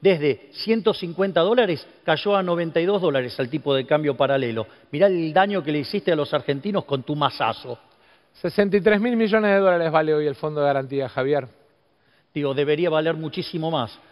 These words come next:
Speaker 1: O sea, si hubieran administrado
Speaker 2: Pero
Speaker 1: de
Speaker 2: no
Speaker 1: la
Speaker 2: es que lo
Speaker 1: manera correcta
Speaker 2: dilapidamos, con Macri valía cuarenta, hoy vale sesenta y tres.
Speaker 1: Pero de-, debería valer todavía muchísimo más.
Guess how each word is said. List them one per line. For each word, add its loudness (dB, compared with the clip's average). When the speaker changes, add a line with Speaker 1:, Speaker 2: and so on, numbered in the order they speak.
Speaker 1:
O -4
sea, 0
si -4
hubieran 2
administrado 0
Speaker 2:
Pero 4
Speaker 1:
de 2
Speaker 2:
no 2
Speaker 1:
la 4
Speaker 2:
es -2
que 4
lo 4
Speaker 1:
manera 4
correcta 0
Speaker 2:
dilapidamos, 2
con 0
Macri 0
valía 2
cuarenta, 0
hoy 2
vale 2
sesenta -6
y -2
tres. -4
Speaker 1:
Pero 0
de-, -6
debería 0
valer 0
todavía 0
muchísimo -8
más. -8